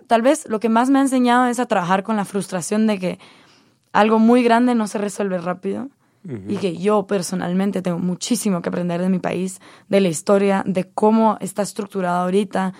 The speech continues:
Speaker 1: cómo hay diferentes ideologías vivas en el país, cómo funciona el sistema, cómo hay ya de-, desventajas o ventajas intrínsecas en el sistema, en la infraestructura que hemos creado como país.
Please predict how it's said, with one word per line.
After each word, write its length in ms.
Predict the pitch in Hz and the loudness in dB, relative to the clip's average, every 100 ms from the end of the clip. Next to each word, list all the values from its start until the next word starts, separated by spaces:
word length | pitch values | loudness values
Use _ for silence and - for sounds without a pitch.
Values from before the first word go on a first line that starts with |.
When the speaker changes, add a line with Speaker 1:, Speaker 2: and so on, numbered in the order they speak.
| - - - _ _ _ | -18 -20 -20 _ _ _
Speaker 1:
cómo 600 | - 208 208 208 208 - _ _ _ | 0 4 6 4 2 -2 _ _ _
hay 160 | 190 196 | -2 0
diferentes 380 | 214 202 202 202 | 0 -2 0 0
ideologías 800 | 196 180 156 - 240 247 233 - _ - | 0 -2 -4 0 2 2 -2 -12 _ -4
vivas 540 | 180 233 220 185 - | 0 2 2 2 0
en 80 | 190 | -2
el 120 | 180 | -2
país, 560 | 175 170 196 240 220 - - - - _ _ - | -2 -2 0 -2 -4 -10 -20 -20 -20 _ _ -2
cómo 180 | 214 220 | 0 0
funciona 360 | 220 190 190 | -2 0 -2
el 60 | 196 | -2
sistema, 720 | 190 180 - 208 214 196 208 - _ _ _ | -6 -6 0 2 4 2 -2 -12 _ _ _
cómo 300 | - 220 202 | 0 2 4
hay 220 | 190 233 220 | 4 2 2
ya 140 | 208 | 0
de-, 320 | 190 202 208 - | 0 -2 -4 -4
desventajas 680 | 196 185 180 208 208 214 - | -4 -2 0 2 2 0 0
o 140 | 226 | 2
ventajas 500 | 233 208 214 208 202 | 2 2 0 0 0
intrínsecas 720 | 202 180 196 214 202 185 180 | -2 0 0 0 0 -4 -4
en 80 | 180 | -4
el 100 | 180 | -4
sistema, 400 | 175 170 175 185 | -6 -10 -6 -4
en 60 | 175 | -4
la 40 | |
infraestructura 640 | 165 180 175 185 185 185 185 | -6 -12 -12 -14 -8 -8 -6
que 60 | |
hemos 220 | 185 170 - | -8 -8 -6
creado 440 | 180 175 185 175 | -4 -2 -2 -6
como 160 | - - | -10 -10
país. 360 | - 254 196 | -8 -8 -12